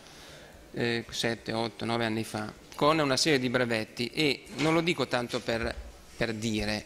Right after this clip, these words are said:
ma avevamo fuori la fila di imprese cinesi pronte ad acquistare questi brevetti, offrendo chi uno, chi due, chi tre milioni di euro. Allora, il tema è,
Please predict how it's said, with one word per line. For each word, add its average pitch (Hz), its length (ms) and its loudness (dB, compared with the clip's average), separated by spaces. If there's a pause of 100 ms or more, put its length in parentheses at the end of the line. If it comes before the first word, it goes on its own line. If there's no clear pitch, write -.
ma 127 200 2
avevamo 143 420 2
fuori 127 640 2
la 135 120 2
fila 117 520 0
di 127 140 0
imprese 123 440 0
cinesi 113 640 0 (280)
pronte 123 680 0
ad 123 160 2
acquistare 117 540 0
questi 107 240 -4
brevetti, 123 500 0 (680)
offrendo 131 720 2
chi 120 140 -2
uno, 123 340 4
chi 120 160 0
due, 117 320 4
chi 117 140 -2
tre 120 180 2
milioni 113 440 4
di 110 180 0
euro. 110 320 -2 (680)
Allora, 139 400 6 (220)
il 170 180 2
tema 202 240 4
è, 113 180 0